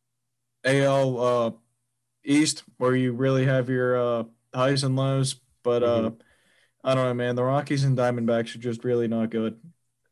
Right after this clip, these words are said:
Speaker 2: Yeah, the only reason I have the Rockies over
Speaker 1: Sports
Speaker 2: the
Speaker 1: in
Speaker 2: Diamondbacks
Speaker 1: Arizona are pretty rough, not gonna lie.
Speaker 2: is, is Chris Bryant. Chris Bryant,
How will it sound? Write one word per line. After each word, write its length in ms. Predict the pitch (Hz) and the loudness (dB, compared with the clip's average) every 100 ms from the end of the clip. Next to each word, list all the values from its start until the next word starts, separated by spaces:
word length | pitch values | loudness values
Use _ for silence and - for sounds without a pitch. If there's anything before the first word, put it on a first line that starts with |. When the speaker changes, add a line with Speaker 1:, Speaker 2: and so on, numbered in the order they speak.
| _ _ _ _ _ - | _ _ _ _ _ -2
Speaker 2:
Yeah, 100 | 113 | 4
the 100 | 120 | 6
only 160 | 131 | 8
reason 260 | 143 147 139 | 8 6 6
I 60 | 117 | 4
have 140 | 113 | 2
the 80 | 113 | 2
Rockies 360 | 110 - 107 | 2 0 0
over 120 | 107 - | 2 4
Speaker 1:
Sports 180 | - | 2
Speaker 2:
the 80 | - | 2
Speaker 1:
in 60 | - | 4
Speaker 2:
Diamondbacks 340 | 240 214 - | 4 4 2
Speaker 1:
Arizona 240 | 147 156 143 | 2 0 0
are 120 | 127 | 0
pretty 300 | 147 139 127 | 0 0 2
rough, 300 | 123 117 117 | 2 0 -2
not 160 | 120 | -6
gonna 220 | 117 117 117 | -4 -6 -6
lie. 240 | 117 113 113 139 | -6 -6 -10 -6
Speaker 2:
is, 200 | 113 101 - - - | -4 -4 -6 -12 -6
is 220 | 117 104 | -2 -4
Chris 280 | - - 98 | -4 -4 -4
Bryant. 480 | - 87 85 - _ _ | -2 -2 -2 -6 _ _
Chris 200 | 120 98 | -4 0
Bryant, 440 | 110 101 98 92 | 2 4 4 0